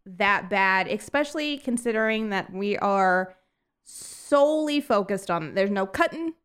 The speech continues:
there's nothing else going on. We're watching this deer just kinda, eh, eh, eh, like, come,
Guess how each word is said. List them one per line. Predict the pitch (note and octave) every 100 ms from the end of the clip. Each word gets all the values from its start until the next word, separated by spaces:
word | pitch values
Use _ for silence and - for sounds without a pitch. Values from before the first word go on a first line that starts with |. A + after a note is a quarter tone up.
| -
there's | A3+ A#3+
nothing | C4 B3+ C#4
else | A3+ A#3+
going | - G#3 F#3+
on. | E3+ D#3+ F#3+ _ _
We're | A3 A3+
watching | A3 C4 C4+ C4
this | B3+ F#3+
deer | G#3 G#3+ G#3
just | G#3 A3+
kinda, | A3 G3 F#3 - -
eh, | -
eh, | - C4+
eh, | A#3
like, | A#3 G3+ -
come, | B3 B3+